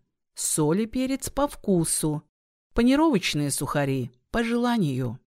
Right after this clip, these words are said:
Готовим. Доводим воду до кипения.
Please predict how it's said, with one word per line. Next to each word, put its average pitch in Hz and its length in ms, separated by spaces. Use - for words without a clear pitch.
Готовим. 170 840
Доводим 156 600
воду 208 300
до 156 80
кипения. 143 840